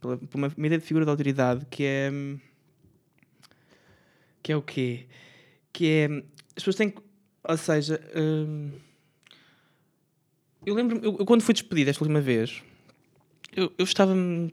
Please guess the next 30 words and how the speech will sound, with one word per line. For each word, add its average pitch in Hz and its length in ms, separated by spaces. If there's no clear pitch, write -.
completamente, 180 760
eh, 151 540
a 151 60
marimbar 143 540
para, 131 640
ou - 80
seja, 170 160
não 190 80
senti 208 260
qualquer, 190 540
não 196 100
senti 202 300
um 196 260
único 220 260
momento 175 340
um, 190 320
uma 170 160
ameaça 170 440
ou 160 240
do, 151 520
uma, 165 100
uma 170 140
subserviência 165 800
para 156 200
com, 147 420
com 160 100
o 156 60
patrão, 160 480
ou 135 100
seja, 135 580